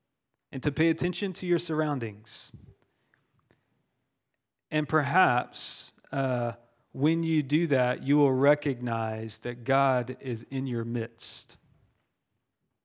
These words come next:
This is the, when the, the gospel was first announced from the lips of Jesus in the Gospel of Mark, this is what he says. This is Mark, uh,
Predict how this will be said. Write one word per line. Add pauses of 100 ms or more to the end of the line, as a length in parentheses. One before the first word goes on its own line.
(680)
This
is
the,
when
the, (100)
the
gospel
was
first
announced (160)
from
the
lips
of
Jesus
in
the
Gospel
of
Mark,
this
is
what
he
says. (2000)
This
is
Mark,
uh,